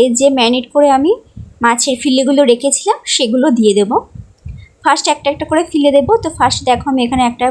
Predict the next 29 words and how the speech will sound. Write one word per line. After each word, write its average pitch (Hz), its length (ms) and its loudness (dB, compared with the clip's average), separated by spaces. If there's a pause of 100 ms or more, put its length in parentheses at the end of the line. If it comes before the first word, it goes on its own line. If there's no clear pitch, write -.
ফিলে 247 220 0
দিয়ে 247 200 0
দিয়েছি 262 480 0
এবং 233 180 0 (100)
তার 226 220 2
ওপরে 311 320 2 (480)
ভালোভাবে 277 520 2 (100)
কোট 240 240 2
করে 247 160 4
নিচ্ছি। 240 400 0 (1500)
এপিট 349 360 2
ওপিট 370 280 2
উল্টে 277 380 0
এইভাবে 254 380 2
ভালো 247 320 0
করে 339 220 2 (200)
কোট 240 180 4
করে 254 200 4
নিলাম। 269 300 2 (640)
এবার 302 280 2
আমি 320 260 4 (1300)
কর্নফ্লাওয়ার 339 640 2 (680)
গোলা 214 280 4
যে 214 180 0
জলটা 240 360 2
ছিল, 254 260 -2
তাতে 233 300 -2
ডুবিয়ে 254 340 2
নিচ্ছি 285 400 0